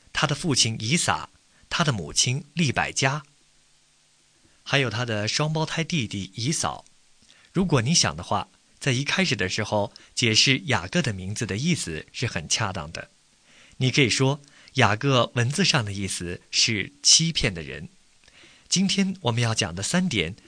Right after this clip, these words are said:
就是对以扫的欺骗的。接着我们会讲雅各在圣堂里遇见了耶稣，这个故事也被叫做雅各的阶梯。接着过一会儿我们会谈到他的生活，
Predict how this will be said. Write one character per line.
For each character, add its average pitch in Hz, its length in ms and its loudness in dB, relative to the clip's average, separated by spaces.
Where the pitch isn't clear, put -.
就 143 100 2
是 127 160 4
对 113 420 0
以 127 180 0
扫 113 220 -2
的 - 120 -10
欺 120 220 4
骗 92 260 -2
的。 73 140 -10
接 151 160 6
着 120 300 4
我 135 80 6
们 143 120 4
会 131 280 6
讲 113 460 2
雅 98 240 0
各 127 260 0
在 139 220 0
圣 165 260 2
堂 135 260 0
里 90 320 -2
遇 117 180 -2
见 101 160 -2
了 78 120 -8
耶 92 180 -6
稣， 123 260 -4
这 226 160 6
个 151 120 4
故 123 180 0
事 104 380 2
也 107 160 0
被 170 160 4
叫 113 200 0
做 107 340 -4
雅 98 280 -2
各 110 140 -4
的 87 100 -6
阶 107 220 -2
梯。 117 320 -2
接 160 160 6
着 131 260 4
过 190 220 4
一 117 80 2
会 95 160 -4
儿 - 180 -4
我 127 80 2
们 120 120 0
会 117 240 0
谈 101 300 -4
到 113 280 2
他 - 140 -4
的 104 80 -4
生 110 220 -2
活， 78 320 -8